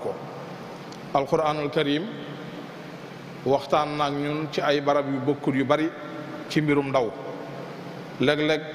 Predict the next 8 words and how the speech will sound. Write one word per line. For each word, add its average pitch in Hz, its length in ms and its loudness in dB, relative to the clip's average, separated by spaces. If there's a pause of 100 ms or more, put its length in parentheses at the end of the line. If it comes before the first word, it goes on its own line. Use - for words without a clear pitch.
(540)
day 143 160 8
wane 147 280 4
soloom 143 460 4
ak 127 220 0
dayoom 139 360 4 (460)
ak - 220 0
cëram, 143 260 6 (880)
léeg-léeg 143 420 4